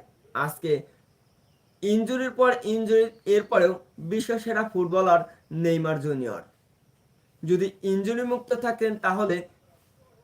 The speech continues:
মেসি, রোনালদোকে পেছনে ফেলে দিতেন নেইমার জুনিয়র। কেননা ছোট্ট এই ক্যারিয়ারে নেইমার জুনিয়র বেশ কয়েকবার হয়েছেন ইনজুরি। দুই হাজার চোদ্দ সালের ফুটবল বিশ্বকাপে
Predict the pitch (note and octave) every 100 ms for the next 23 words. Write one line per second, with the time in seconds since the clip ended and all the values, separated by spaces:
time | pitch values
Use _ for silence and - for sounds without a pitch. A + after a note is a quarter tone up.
0 | _ F3 G3 G3+ G#3 A3 A3 A3 A3 A3
1 | A#3 A#3 A3+ F3+ F3+ G#3 G#3 G#3+ A3 G#3+
2 | A3+ A3 F3 E3 - _ _ _ _ _
3 | _ _ _ _ _ E3+ F#3 F3+ F3 E3
4 | D#3 C#3+ B2 D#2 - _ _ _ _ _
5 | _ _ _ _ _ _ _ _ _ _
6 | _ - F#3 G#3+ G#3 F#3+ F#3 _ _ -
7 | A3 A3 B3 A#3 G#3 G3+ G3 F#3+ G3+ G3
8 | G3 G3 F#3 E3+ F3 F3 E3+ G3 F#3 E3
9 | E3 - _ - E3 G3+ G3 - E3+ F#3+
10 | F#3 G#3+ G#3+ G3+ G3+ F#3 - E3 D#3 C3+
11 | G#2+ G2+ _ _ _ - - _ C#3 F3
12 | E3+ E3+ E3 - F3 F3 F#3+ F3+ F3 F3
13 | E3+ E3+ F3 F3 F3+ G3+ F#3+ F3+